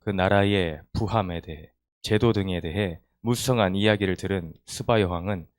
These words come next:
자신이 직접 수많은 시종을 거느리고 예루살렘으로 찾아갑니다. 부강한 나라답게 많은 것들을 준비해 솔로몬을 찾아갔죠.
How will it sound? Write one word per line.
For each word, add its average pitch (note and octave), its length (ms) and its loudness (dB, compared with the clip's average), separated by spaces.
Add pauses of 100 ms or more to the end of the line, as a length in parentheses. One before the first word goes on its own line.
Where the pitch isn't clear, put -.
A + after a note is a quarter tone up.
(420)
자신이 A#2+ 400 2
직접 - 480 -4
수많은 C#3 540 2
시종을 C3+ 400 0
거느리고 G#2 640 2
예루살렘으로 A2 760 0
찾아갑니다. E2 600 -12 (1000)
부강한 C#3 400 8
나라답게 G#2+ 680 6
많은 G#2 360 4
것들을 A#2 320 2
준비해 G2+ 640 -2
솔로몬을 G2+ 560 -4
찾아갔죠. A2+ 540 -8